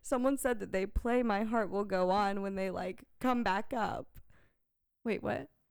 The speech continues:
Speaker 1: When they, like, come back up from seeing the Titanic.
Speaker 2: Oh, then
Speaker 1: They,
Speaker 2: they
Speaker 1: like,
Speaker 2: were
Speaker 1: play that in the
Speaker 2: <laughs> Oh, oh my God, that's so terrible. <laughs>
Speaker 1: Yeah, but I don't know if that's true, 'cause obviously people have done it, and people
Speaker 2: Right,
Speaker 1: have
Speaker 2: people
Speaker 1: been on that
Speaker 2: survived.
Speaker 1: one.
Speaker 2: Yeah.
Speaker 1: Yeah.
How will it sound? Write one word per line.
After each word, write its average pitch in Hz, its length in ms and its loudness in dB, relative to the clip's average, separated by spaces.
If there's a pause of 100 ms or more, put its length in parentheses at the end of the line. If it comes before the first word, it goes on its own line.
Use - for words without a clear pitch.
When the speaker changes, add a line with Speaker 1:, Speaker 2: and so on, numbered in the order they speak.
Speaker 1:
When 262 100 2
they, 240 140 4
like, 220 120 0
come 233 200 -2
back 233 180 -2
up 233 160 -4
from 226 140 -4
seeing 226 180 -6
the 226 100 -4
Titanic. - 680 -8 (400)
Speaker 2:
Oh, 208 220 8
then 208 140 -2
Speaker 1:
They, 247 80 4
Speaker 2:
they 233 60 6
Speaker 1:
like, 220 100 4
Speaker 2:
were 196 60 0
Speaker 1:
play 220 260 2
that 185 240 0
in 190 220 -4
the - 100 -4
Speaker 2:
<laughs> 220 60 -2
Oh, - 280 2
oh - 460 -2
my 480 160 2 (100)
God, 392 520 2
that's - 340 -2
so 403 240 0
terrible. - 380 0
<laughs> - 760 2
Speaker 1:
Yeah, 214 200 -2
but 220 100 0
I 269 60 4
don't 330 100 6
know 370 100 6
if 370 80 0
that's 277 280 -2
true, 262 340 2
'cause 277 180 -4
obviously 339 440 0
people 247 380 -4
have 196 200 -4
done 196 180 2
it, 175 120 -2
and 190 100 -6
people 233 160 6
Speaker 2:
Right, 262 100 8
Speaker 1:
have 233 120 0
Speaker 2:
people 208 160 0
Speaker 1:
been 220 80 4
on 208 80 4
that 202 360 6
Speaker 2:
survived. - 40 -6
Speaker 1:
one. 190 320 -4
Speaker 2:
Yeah. 185 200 4
Speaker 1:
Yeah. - 300 -2